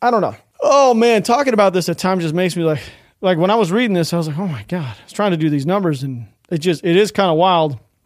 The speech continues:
that no one really knows, and I think it's just gonna be something you're gonna have to live with, 'cause if, if the normal flu is killing almost two hundred kids a year,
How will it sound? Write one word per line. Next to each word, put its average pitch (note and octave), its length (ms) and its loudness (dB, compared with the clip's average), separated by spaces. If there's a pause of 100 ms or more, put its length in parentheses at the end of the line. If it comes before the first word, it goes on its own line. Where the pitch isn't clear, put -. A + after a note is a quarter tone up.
(500)
that F3 160 0
no G3 120 4
one G3+ 160 4
really F3 180 4
knows, F3+ 300 2
and F3 80 0
I E3+ 60 0
think F#3+ 160 -2
it's E3 100 -6
just E3 100 -6
gonna E3 100 -2
be D#3 80 0
something D#3+ 340 0
you're D#3 120 0
gonna D#3+ 140 0
have D#3 100 -2
to - 80 -8
live E3+ 180 2
with, D3+ 180 -2
'cause D#3 280 -4 (460)
if, D#3+ 120 -6 (100)
if E3+ 260 -4
the E3+ 120 2
normal G#3+ 260 2
flu G3+ 260 2
is D#3+ 100 0
killing F3 480 0 (220)
almost F#3+ 300 0
two G#3 120 0
hundred F#3 240 0
kids F3 180 0
a D3 60 0
year, D#3+ 400 0